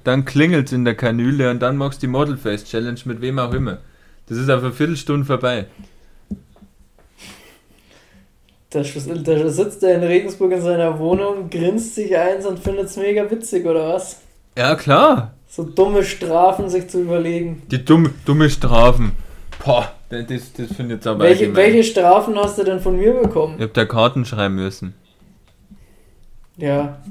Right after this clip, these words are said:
Speaker 2: war hart, oder?
Speaker 1: Ja, das war wirklich hart. Das hat mich, wenn man das jetzt hochrechnet, da hab ich sicher zwanzig Minuten geschrieben, dann hat's noch,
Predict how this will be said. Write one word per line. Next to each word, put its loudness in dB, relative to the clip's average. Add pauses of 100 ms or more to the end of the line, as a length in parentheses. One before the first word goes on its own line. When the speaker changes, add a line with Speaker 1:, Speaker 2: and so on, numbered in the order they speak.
(320)
Speaker 2:
war -2
hart, -2
oder? -6
Speaker 1:
Ja, -6
das -2
war 0
wirklich -4
hart. -4
Das -8
hat -4
mich, -6 (1000)
wenn -2
man 2
das 0
jetzt -2
hochrechnet, 2 (520)
da 0
hab 0
ich 0
sicher 2
zwanzig -2
Minuten -2
geschrieben, 0
dann 0
hat's -4
noch, 0